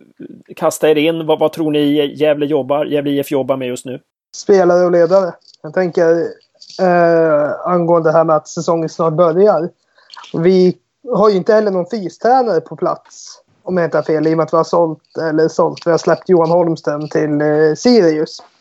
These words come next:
Speaker 2: Och, eh, en försäsong utan en fystränare kan bli väldigt kostsamt. Även om vi bara har tio spelare då. Men att inte ha någon som har hand om, hur ska man säga, försäsongens fysiska bit kan göra att vi blir,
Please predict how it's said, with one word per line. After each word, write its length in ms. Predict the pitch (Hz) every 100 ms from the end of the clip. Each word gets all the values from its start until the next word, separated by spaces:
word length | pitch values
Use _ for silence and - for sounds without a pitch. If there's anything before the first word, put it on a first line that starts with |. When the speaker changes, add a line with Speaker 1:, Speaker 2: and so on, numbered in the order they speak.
| _ _ _ -
Speaker 2:
Och, 500 | 180 - _ _ 196
eh, 420 | 175 170 156 143 - _ -
en 120 | 196
försäsong 880 | - 202 160 - 185 262 262 247 240 208
utan 280 | 190 - 180
en 120 | 180
fystränare 920 | 180 185 165 - 233 240 196 160 160 - _ _ _ _ _ - -
kan 300 | 175 214 196
bli 160 | 190
väldigt 280 | 170 156 139
kostsamt. 720 | - 170 - 233 180 - - - _ _ _ _ _ _
Även 240 | 185 180 190
om 140 | 196
vi 100 | 185
bara 200 | 170 160
har 100 | 160
tio 320 | - 180 156
spelare 480 | 156 - 160 190 180
då. 240 | - 127 - _
Men 320 | 170 165 165
att 340 | 143 120 156 -
inte 200 | 165 185
ha 120 | 175
någon 160 | 170 160
som 180 | 165
har 100 | 156
hand 280 | 165 160 156
om, 240 | 156 151 143 _ _ _ _ _ _ _
hur 80 | 175
ska 140 | -
man 80 | 165
säga, 160 | 151 151
försäsongens 760 | 202 170 180 226 220 170 156 -
fysiska 480 | 240 208 160 - 151
bit 120 | 147 - - - _ _ _ _ _
kan 220 | 185 175
göra 260 | 170 156 156
att 80 | 151
vi 100 | 165
blir, 380 | 160 160 156